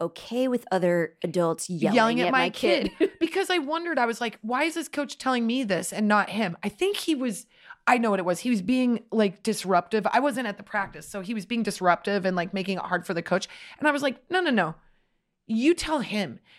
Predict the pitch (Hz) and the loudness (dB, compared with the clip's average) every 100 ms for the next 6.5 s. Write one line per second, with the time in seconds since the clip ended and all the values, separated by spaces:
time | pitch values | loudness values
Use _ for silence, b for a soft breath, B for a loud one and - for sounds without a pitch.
0 | b 262 220 - 220 262 339 311 - 240 | b -2 -2 -4 0 2 2 0 -2 -2
1 | 254 240 208 196 190 196 226 254 254 - | 0 2 2 0 0 0 0 0 -2 -2
2 | 247 196 208 214 226 208 196 208 185 208 | -4 0 2 2 2 2 2 0 0 0
3 | 185 180 175 226 277 - 220 - 160 226 | 0 0 0 0 -4 -2 -2 0 2 2
4 | 269 - 214 196 247 254 - 302 247 226 | 2 -2 -4 -2 -4 -4 -4 -2 0 2
5 | 214 202 202 185 180 214 190 170 180 175 | 4 4 2 2 2 2 0 -2 -2 0
6 | 190 202 190 165 165 | 0 2 2 2 -2